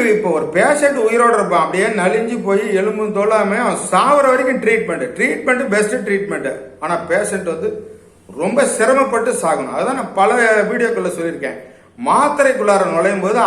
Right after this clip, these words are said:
ஆபத்து அன்னைக்கே கூட வந்துடுது, அப்படியே உங்க பின்னாலேயே சனியை வந்து ஒட்டிக்கும், அவ்வளவுதான் தீர்ந்து. நல்லதை சிந்திக்கணும் சார். அவர் குணமானார்ல, ஒரு கமெண்ட்ஸ் போடலாம்ல,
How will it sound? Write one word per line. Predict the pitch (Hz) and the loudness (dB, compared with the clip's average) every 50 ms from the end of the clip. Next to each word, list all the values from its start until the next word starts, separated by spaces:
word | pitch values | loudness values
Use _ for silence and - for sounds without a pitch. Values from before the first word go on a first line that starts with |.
| 165 160 | 2 2
ஆபத்து | 156 240 240 - 247 - - 208 | 2 2 2 2 -2 0 0 0
அன்னைக்கே | 175 165 175 196 202 190 233 240 240 | 0 0 0 -2 -2 -2 -2 -2 -2
கூட | - 196 240 247 240 | -2 0 0 2 2
வந்துடுது, | 202 - 156 143 135 131 139 | 2 0 0 -2 -2 -2 -4
அப்படியே | 139 165 214 226 208 | -2 -2 -2 0 0
உங்க | 175 156 - - | -2 -4 -6 -6
பின்னாலேயே | 190 196 220 214 220 240 240 - | -4 -2 0 0 0 0 -2 -2
சனியை | - - 180 196 233 262 269 233 | -2 -2 -2 0 0 -2 -2 -2
வந்து | 202 196 202 190 | -2 -2 -2 -2
ஒட்டிக்கும், | 156 143 156 160 147 123 | -4 -4 -4 -6 -8 -8
அவ்வளவுதான் | 120 120 117 127 127 - - | -8 -10 -12 -12 -14 -14 -16
தீர்ந்து. | - - - - - - - _ _ _ _ _ _ _ _ _ _ _ _ _ _ _ _ _ _ _ _ | -20 -20 -20 -20 -20 -20 -20 _ _ _ _ _ _ _ _ _ _ _ _ _ _ _ _ _ _ _ _
நல்லதை | 117 127 156 190 220 269 277 262 254 254 254 - | -8 -2 0 0 2 2 2 2 4 2 2 2
சிந்திக்கணும் | - 208 208 220 233 214 - - - - - - | 0 -2 -2 -2 -2 -4 -4 -6 -8 -10 -14 -16
சார். | - - - - - - - - _ _ _ _ _ _ _ _ _ _ _ _ _ _ - - - | -20 -20 -20 -20 -20 -20 -20 -20 _ _ _ _ _ _ _ _ _ _ _ _ _ _ -20 -18 -12
அவர் | - 127 127 120 | -10 -10 -10 -4
குணமானார்ல, | 127 175 208 247 247 240 233 226 208 196 190 190 175 156 156 160 - - - - - - - - - - - | -4 0 0 2 2 2 2 4 4 2 2 2 0 0 0 -2 -4 -8 -12 -16 -18 -20 -20 -20 -20 -20 -12
ஒரு | - 131 139 - | -10 -10 -6 -2
கமெண்ட்ஸ் | - - 233 285 262 - - - | -2 0 0 0 -2 -4 -4 -2
போடலாம்ல, | 190 214 226 220 190 160 139 120 - - 104 | 0 0 2 4 2 2 2 0 -6 -8 -10